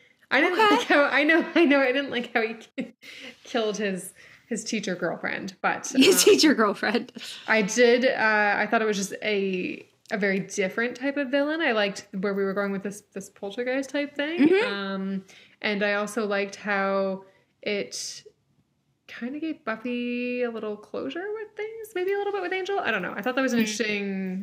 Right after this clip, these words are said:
Speaker 1: that whole thing was interesting. So yeah, I like that. Yeah.
Speaker 2: That's a good one, 'cause it is different.
Speaker 1: Yeah.
Speaker 2: Yeah. I don't mind Spike. <laughs>
Speaker 1: <laughs> I feel like we're being a little repetitive, but that's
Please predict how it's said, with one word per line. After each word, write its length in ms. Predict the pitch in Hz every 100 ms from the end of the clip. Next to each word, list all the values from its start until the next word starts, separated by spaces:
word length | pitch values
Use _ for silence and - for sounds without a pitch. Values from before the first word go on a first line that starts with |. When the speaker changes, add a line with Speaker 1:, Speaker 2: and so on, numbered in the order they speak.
| 196
Speaker 1:
that 100 | 190
whole 220 | 190 180
thing 160 | - -
was 120 | -
interesting. 380 | - - - -
So 80 |
yeah, 180 | - 202 -
I 60 |
like 160 | - 190
that. 180 | - - 220
Yeah. 120 | - _ _ _ _
Speaker 2:
That's 140 | 247 247
a 60 |
good 120 | 339 311
one, 340 | 196 175 196 -
'cause 160 | 240
it 120 | 262
is 100 | 262
different. 460 | 196 185 156 147 - _ _ _ _
Speaker 1:
Yeah. 100 | 214 - _ _ _ -
Speaker 2:
Yeah. 300 | 196 151 - _ _ _ _ -
I 80 | -
don't 220 | 233 220
mind 180 | 208 202
Spike. 560 | - - - - -
<laughs> 1600 | 285 - - - - - - 539 - - - - _ _ _ _ 381
Speaker 1:
<laughs> 1500 | - - 453 - 466 - 480 440 - 427 - - - - -
I 140 | 254
feel 220 | 254 330 403
like 140 | 440
we're 80 | 392
being 160 | 359
a 60 | 349
little 180 | 311 311
repetitive, 420 | 294 220 220 254
but 120 | 294
that's 100 | 466